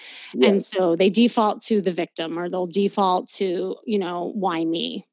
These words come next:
Speaker 2: kind of attitudes. What are,
Speaker 1: Yeah,
Speaker 2: what are some
Speaker 1: great
Speaker 2: things you
Speaker 1: question.
Speaker 2: did? Yeah.
Speaker 1: I, I, I work with a lot of therapists on this, and that's one of the great things about my job is that with a lot of the entertainers that I work with, sometimes I'm in way over my head.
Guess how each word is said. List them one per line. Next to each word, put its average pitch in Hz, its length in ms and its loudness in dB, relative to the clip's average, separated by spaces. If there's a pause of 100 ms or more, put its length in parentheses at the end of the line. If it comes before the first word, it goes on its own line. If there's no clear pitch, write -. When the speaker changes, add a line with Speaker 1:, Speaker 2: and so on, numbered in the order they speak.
(140)
Speaker 2:
kind 180 180 -6
of - 80 -8
attitudes. 185 580 -8
What 220 220 0
are, 339 120 4
Speaker 1:
Yeah, 233 120 0
Speaker 2:
what 240 200 -2
are 320 60 2
some 277 120 4
Speaker 1:
great 277 120 8
Speaker 2:
things 277 260 4
you 226 100 2
Speaker 1:
question. 254 140 -2 (140)
Speaker 2:
did? - 160 -12
Yeah. 220 400 -6 (260)
Speaker 1:
I, 156 380 8
I, 143 360 6 (100)
I 151 60 4
work 175 320 4
with 320 160 4
a 180 40 6
lot 123 220 6
of 120 140 4
therapists 123 500 4
on 107 180 0
this, 98 220 -8
and 107 100 -2
that's 120 220 0
one 143 140 4
of 131 60 2
the 120 60 2
great 113 240 2
things 117 240 -2
about 104 340 -4 (120)
my 110 220 -4
job 101 360 -2
is 101 160 -2
that 104 220 -2 (560)
with 117 200 0
a 120 40 2
lot 131 260 4
of 151 60 0
the 143 140 6
entertainers 120 840 -2
that 110 120 2
I 107 240 0
work 135 380 2
with, 110 180 6 (420)
sometimes 147 520 0
I'm 107 340 -4
in 113 320 -2
way 117 180 6
over 131 220 4
my 123 200 -2
head. 104 360 -2